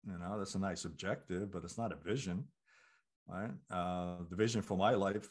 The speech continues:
is man of God, leader of men. Right?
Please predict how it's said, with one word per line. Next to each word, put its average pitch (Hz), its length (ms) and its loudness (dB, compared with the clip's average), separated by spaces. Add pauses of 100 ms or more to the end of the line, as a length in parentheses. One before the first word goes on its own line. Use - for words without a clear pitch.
(140)
is 95 540 0
man 95 200 -2
of 104 140 -2
God, 92 300 0
leader 101 300 0
of 113 60 -2
men. 139 180 -4 (1160)
Right? 190 200 -16